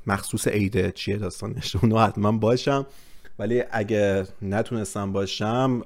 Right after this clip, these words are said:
اه، از همین جا، اه، امیدوارم همگیتون سال خیلی خوبی رو داشته باشید و یه شروع خیلی خوب تو سال جدید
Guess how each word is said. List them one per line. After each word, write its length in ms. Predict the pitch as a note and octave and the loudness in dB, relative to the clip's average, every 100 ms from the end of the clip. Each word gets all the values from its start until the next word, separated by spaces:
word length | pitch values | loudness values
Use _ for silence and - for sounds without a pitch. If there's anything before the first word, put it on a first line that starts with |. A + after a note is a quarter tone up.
| - | -4
اه، 320 | F#2+ F#2 F#2 | -2 0 -2
از 180 | G#2 - | -6 -4
همین 320 | G2+ G#2+ G2 | -2 0 -2
جا، 360 | F#2+ G2+ G2+ G2+ - - - - - - | 0 2 2 0 -10 -18 -18 -18 -20 -10
اه، 480 | - F#2 F2+ F2+ F#2 | -2 0 0 0 -2
امیدوارم 380 | G#2 G2+ G2+ A2 | 0 2 4 2
همگیتون 480 | A2 G#2 F#2+ G#2 B2 | 2 2 2 0 -4
سال 220 | - A2+ | -2 -4
خیلی 360 | A#2 G#2 G2 F#2+ | -2 -4 -2 -4
خوبی 320 | - B2 C3+ | -4 -4 0
رو 60 | C3 | 0
داشته 320 | B2+ B2 B2 | -2 -2 -4
باشید 380 | B2 A#2+ A#2+ A#2 | -4 -4 -6 -2
و 280 | A#2 A2+ A2 | 0 0 0
یه 80 | A2+ | -2
شروع 380 | - G2 G#2+ | -4 -4 -2
خیلی 260 | A#2 A2 G2 | -2 -2 -4
خوب 160 | - A#2 | -4 -10
تو 100 | - | -4
سال 160 | G#2 | -2
جدید 540 | A2 F#2+ F2 G2 A2 | 0 0 0 0 0